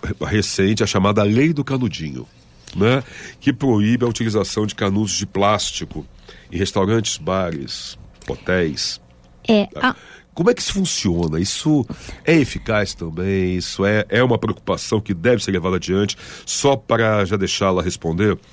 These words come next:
Speaker 1: nós vimos agora como a poluição do plástico, por, por plástico, <coughs> perdão, por plástico é um, é um problema mundial, né?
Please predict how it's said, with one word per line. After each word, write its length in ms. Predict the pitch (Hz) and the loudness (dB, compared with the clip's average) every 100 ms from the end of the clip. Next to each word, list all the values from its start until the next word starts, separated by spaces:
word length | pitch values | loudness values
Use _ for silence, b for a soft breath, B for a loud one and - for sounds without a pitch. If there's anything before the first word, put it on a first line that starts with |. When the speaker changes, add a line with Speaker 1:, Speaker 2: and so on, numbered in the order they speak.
| B B B - | B B B 0
Speaker 1:
nós 180 | 139 - | 2 2
vimos 260 | 135 135 | 0 0
agora 380 | 98 85 107 98 | -2 0 0 0
como 160 | - 104 | -2 -2
a 20 | |
poluição 460 | 110 110 92 113 110 - - 175 - | 0 0 0 -2 -2 -8 -16 -16 -4
do 100 | 127 | -2
plástico, 680 | - 123 131 - - 95 - | 2 2 2 -2 -6 -10 -2
por, 180 | 113 113 | 0 0
por 320 | - 131 - | 0 0 0
plástico, 560 | 101 104 113 - - B B B B B - - - - - - | -2 0 -2 -6 -14 B B B B B -20 -20 -20 -20 -8 -2
<coughs> 960 | - - - - - - - - - | -2 -2 -4 -6 -8 -20 -20 -20 -6
perdão, 300 | 104 82 78 - - - - _ - - | -4 -2 -6 -12 -20 -20 -20 _ -20 0
por 160 | - | 0
plástico 440 | - 110 127 - 82 - | 4 2 2 -2 -10 -6
é 60 | - | -2
um, 60 | 139 156 - | -2 0 -2
é 40 | |
um 40 | |
problema 300 | 143 143 127 | 0 2 2
mundial, 520 | 131 147 139 104 92 - - - - - - - 95 | 2 2 4 4 2 -2 -14 -20 -20 -20 -20 -10 -4
né? 160 | 90 | -4